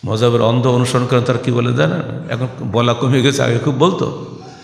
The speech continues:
আজ আল্লাহ রসুল তো আসলটা বলে গেছে, এই ব্যাখ্যা দেওয়ার জন্য তো চার ইমামের দরকার হয়েছে।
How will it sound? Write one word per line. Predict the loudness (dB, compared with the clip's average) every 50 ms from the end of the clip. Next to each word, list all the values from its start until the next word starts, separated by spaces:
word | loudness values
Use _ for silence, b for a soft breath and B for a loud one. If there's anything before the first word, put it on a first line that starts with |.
| B B B B B -6
আজ | -2 0 2 2
আল্লাহ | 2 2 2 2 4 4 4 4
রসুল | 2 2 2 2 0 2
তো | 2 2
আসলটা | 2 2 2 0 0 0 0 2 0 0
বলে | 2 2 2 4 4
গেছে, | 4 2 2 2 2 2 2 2 0 -2 -4 -8 B B B B B B -4
এই | -4
ব্যাখ্যা | 0 0 0 0 0 2 0 2
দেওয়ার | 4 4 4 4 4 2
জন্য | 2 2 2 2
তো | 2 2 4
চার | 4 4 2 4 4
ইমামের | 4 4 4 4 4
দরকার | 2 2 2 2 0 0
হয়েছে। | -2 -4 -4 -6